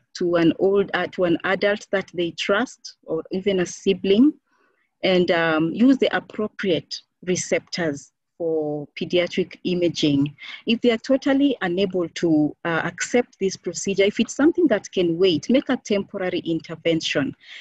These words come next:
and then, uh, postpone the, the examination to next time if it's something that can wait. If it cannot wait, then maybe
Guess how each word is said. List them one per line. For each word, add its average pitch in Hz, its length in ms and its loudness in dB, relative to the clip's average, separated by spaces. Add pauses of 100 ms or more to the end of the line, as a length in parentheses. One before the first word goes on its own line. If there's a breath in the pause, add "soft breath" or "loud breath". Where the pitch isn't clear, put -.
(160 loud breath)
and 180 180 2
then, 185 420 2
uh, 170 260 0
postpone 254 600 0
the, 165 440 4
the 160 360 2 (200)
examination 170 800 2
to - 140 -4
next 175 360 -2
time 156 300 -10
if - 140 -18
it's - 200 -16
something 165 420 -10
that 151 120 -12 (100)
can - 120 -16 (100)
wait. 147 260 -4 (380 loud breath)
If 262 160 0
it - 180 0
cannot 190 440 -2
wait, 160 460 -2
then 175 200 2
maybe 226 240 0